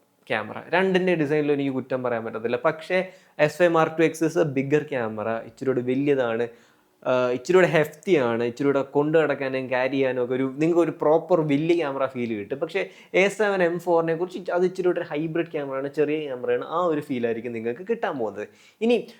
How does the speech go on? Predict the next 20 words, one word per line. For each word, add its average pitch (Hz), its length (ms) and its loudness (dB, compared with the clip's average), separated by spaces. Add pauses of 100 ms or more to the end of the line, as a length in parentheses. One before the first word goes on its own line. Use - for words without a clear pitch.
(220)
വേറൊരു 240 360 6
കാര്യം 156 220 2
എനിക്ക് 143 240 0
പറയാനുള്ളതെന്ന് 107 540 -2
പറയുമ്പോൾ, 104 300 -8 (420)
വലുതാവാൻ 233 540 2
കാരണം 165 260 0 (100)
എസ് - 120 -16
ഫൈവ് 175 140 0
Mark 156 200 -2
ടു 151 80 4
എക്സിനകത്ത് 139 400 -4
ഒരു 131 60 -10 (120)
ക്യാ-, 120 300 2 (120)
ഫാൻ 165 280 0
ഉണ്ട്, 110 160 -4
ഇന്റേണൽ 117 340 -4
ഫാൻ. 104 140 -12 (160)
ആ - 20 -6 (160)
ഫാൻ 175 260 -4